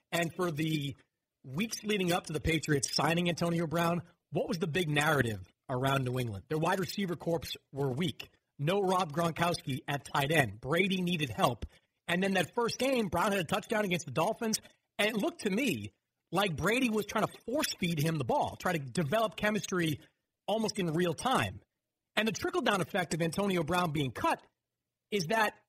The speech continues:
as we sit here, Tom Brady may be playing in another uniform next year.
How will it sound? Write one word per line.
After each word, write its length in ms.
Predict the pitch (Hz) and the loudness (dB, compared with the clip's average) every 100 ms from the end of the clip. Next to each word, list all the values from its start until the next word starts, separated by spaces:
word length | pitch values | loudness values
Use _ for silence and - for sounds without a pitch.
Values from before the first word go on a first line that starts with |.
| _ _ _ - | _ _ _ -4
as 140 | 208 | -2
we 100 | 185 | 0
sit 240 | 220 294 240 | 0 0 -2
here, 240 | 277 247 | 2 0
Tom 260 | - 247 240 | 2 0 2
Brady 380 | 262 254 214 - _ _ _ - | 2 2 0 -4 _ _ _ -6
may 240 | 151 240 | -2 0
be 140 | 269 | -2
playing 420 | - 185 175 220 - _ _ - | -2 0 2 2 -4 _ _ -4
in 80 | 220 | 0
another 180 | 196 220 | 2 2
uniform 400 | 330 359 180 135 | 0 0 0 2
next 240 | 117 - | 0 -2
year. 180 | 104 | -6